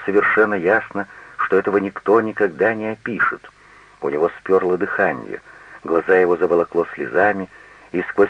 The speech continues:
слезы он пристально глядел в лицо владыки хлеба, напряженно нахмурив брови, а это уж вовсе неописуемое выражение лица,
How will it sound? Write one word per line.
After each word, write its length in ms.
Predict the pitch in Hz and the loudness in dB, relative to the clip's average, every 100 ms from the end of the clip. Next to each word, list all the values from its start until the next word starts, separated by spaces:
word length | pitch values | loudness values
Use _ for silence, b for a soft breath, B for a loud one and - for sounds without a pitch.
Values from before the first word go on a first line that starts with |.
| - | 2
слезы 260 | - 110 107 | 0 2 0
он 120 | 98 | -4
пристально 500 | 98 110 - 104 104 | -4 -6 -6 -8 -6
глядел 400 | 101 87 104 104 | -6 0 2 2
в 80 | 82 | -2
лицо 360 | 92 - 107 | -6 4 4
владыки 460 | 87 90 90 104 92 | 6 2 2 -4 -6
хлеба, 560 | - - 98 98 98 - B B B - | -10 -2 0 2 0 -4 B B B -2
напряженно 760 | 95 - 98 95 104 101 98 | -2 2 0 4 4 4 0
нахмурив 560 | 98 92 92 98 98 - | -2 -4 -4 -4 -4 -6
брови, 540 | - 104 95 65 50 B B B B B | 0 4 4 2 -8 B B B B B
а 80 | - | -2
это 200 | 73 78 | 0 0
уж 160 | 85 80 | -2 -2
вовсе 420 | 65 90 - - | 0 0 -2 -8
неописуемое 720 | 104 101 98 - 107 98 98 | -8 -8 -10 -6 -6 -4 -2
выражение 420 | 95 95 98 92 | 0 0 -2 -4
лица, 460 | 90 - - 120 | -8 -12 -6 -4